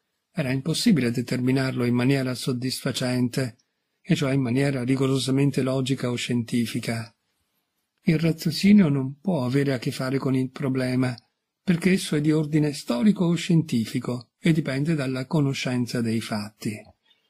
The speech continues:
Da parte sua, anche la scienza non ci aiuta perché, per quanto indietro si torni nella storia, troviamo sempre l'uomo che vive sotto questo o un altro sistema di tirannia sociale,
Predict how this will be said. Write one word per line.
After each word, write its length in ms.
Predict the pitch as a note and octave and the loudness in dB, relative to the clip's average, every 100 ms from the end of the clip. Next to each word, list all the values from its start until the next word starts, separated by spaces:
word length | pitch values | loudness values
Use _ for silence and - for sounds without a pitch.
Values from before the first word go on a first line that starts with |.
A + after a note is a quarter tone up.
| _ _ _ _ _ _ | _ _ _ _ _ _
Da 100 | A3+ | -2
parte 300 | A3 G3 F#3 | 0 2 2
sua, 360 | D#3+ C#3+ C3+ C#3 _ _ _ | 2 0 0 -2 _ _ _
anche 360 | F#3 D#3 D#3 E3 | -2 0 0 0
la 100 | D#3 | 0
scienza 480 | - C3 A#2+ A2+ A#2+ | -2 -4 -4 -2 -2
non 200 | A#2+ B2 | -2 -2
ci 80 | |
aiuta 380 | C3+ B2+ B2+ C3+ | 0 2 0 -2
perché, 580 | B2+ D3 - C3 A#2+ A2 - _ _ _ _ | -2 -2 0 0 0 -2 -12 _ _ _ _
per 180 | C4 B3 | -8 -2
quanto 340 | A#3+ A3+ F#3+ | 4 6 6
indietro 460 | D#3+ D3+ C3+ B2+ C3 | 4 4 0 0 -2
si 180 | - C#3 | 0 0
torni 380 | C#3+ C3 C3 | 0 0 0
nella 300 | A#2+ A#2+ B2 | 0 0 -2
storia, 640 | B2 - G3+ G3+ F#3+ E3 E3 _ _ _ _ | -4 -2 2 6 6 4 -2 _ _ _ _
troviamo 440 | E3 E3 D#3+ D#3 | 2 4 4 2
sempre 520 | - D#3+ C#3+ C#3+ D3+ | 0 0 0 0 0
l'uomo 320 | C#3 B2+ C3 | -2 -2 -2
che 140 | A#2+ C3 | -2 -2
vive 260 | C3+ C#3 | 0 0
sotto 400 | C3+ - B2+ D3 | -2 -2 -4 -4
questo 420 | B2+ G3 G#3+ - F3+ | 2 2 2 0 0
o 280 | D#3+ D3 | 0 0
un 100 | D3+ | 0
altro 300 | D3+ D#3 E3 | 0 -2 -2
sistema 500 | D3 F3 D#3+ E3+ D#3 | 0 0 0 2 2
di 140 | D3+ D3+ | 2 0
tirannia 500 | D#3 D3 D3 D3 D3 | 0 2 4 4 2
sociale, 760 | - C#3 - A2 A2+ A2+ A2 | -2 -4 -2 -2 -2 -2 -4